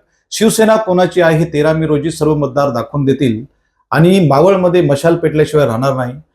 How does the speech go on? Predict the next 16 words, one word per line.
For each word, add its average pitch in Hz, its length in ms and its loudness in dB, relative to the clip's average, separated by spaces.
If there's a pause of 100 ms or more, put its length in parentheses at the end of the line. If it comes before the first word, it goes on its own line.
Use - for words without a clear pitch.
(220)
त्यांनी 196 160 4
आणखी 180 460 2
एक 247 140 0
सजगतेचा 214 500 2
इशारा, 185 320 4
इशारा 180 340 2
दिलेला 160 300 0
आहे 139 220 0
की 185 340 -6
तेरा 185 200 4
मे 196 140 -2
रोजी 175 220 2
जेव्हा 165 180 4
आपण 165 280 0 (340)
मतदान 170 360 2
कराल, 165 320 2